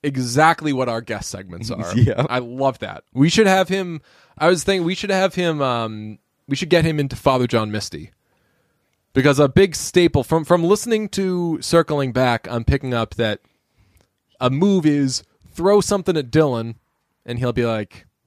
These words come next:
Speaker 2: "What the fuck
Speaker 1: "What
Speaker 2: is
Speaker 1: is this?"
Speaker 2: this?" <laughs> Yeah.
Speaker 1: Which is maybe why he's so well suited to do stuff with us, because we're the definition of "What the fuck is this?"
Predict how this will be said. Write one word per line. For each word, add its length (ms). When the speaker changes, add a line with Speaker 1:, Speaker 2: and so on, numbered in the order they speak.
Speaker 2:
"What 120
the 80
fuck 260
Speaker 1:
"What 140
Speaker 2:
is 80
Speaker 1:
is 60
this?" 480
Speaker 2:
this?" 100
<laughs> 40
Yeah. 340
Speaker 1:
Which 180
is 60
maybe 320
why 260
he's 220
so 260
well 340
suited 500
to 100
do 160
stuff 420
with 180
us, 260
because 520
we're 100
the 60
definition 480
of 120
"What 100
the 60
fuck 220
is 140
this?" 320